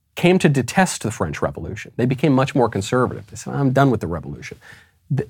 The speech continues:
that is what you're seeing play out right now among ordinary people throughout the United States. People are tired of the revolutions. They're tired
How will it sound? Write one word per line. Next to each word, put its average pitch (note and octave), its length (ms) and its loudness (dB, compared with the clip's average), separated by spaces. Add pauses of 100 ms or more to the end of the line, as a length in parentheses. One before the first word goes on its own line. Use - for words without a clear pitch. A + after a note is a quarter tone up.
that C3+ 260 6
is G#3 160 2
what E3 140 4
you're A#2+ 140 2
seeing F2+ 480 0 (500)
play A#2 180 4
out G#2 140 4
right A2 180 2
now G2 260 0
among F#2+ 380 -2
ordinary D#3 440 4
people F#2 380 -4 (840)
throughout G#2+ 300 2
the A2+ 60 2
United F#2+ 320 2
States. - 420 -8 (1040)
People D3 280 2
are C#3+ 100 2
tired G#2 560 0 (640)
of G#2+ 160 2
the A#2 80 2
revolutions. G2 680 2
They're F#2+ 140 -4
tired A2+ 680 -2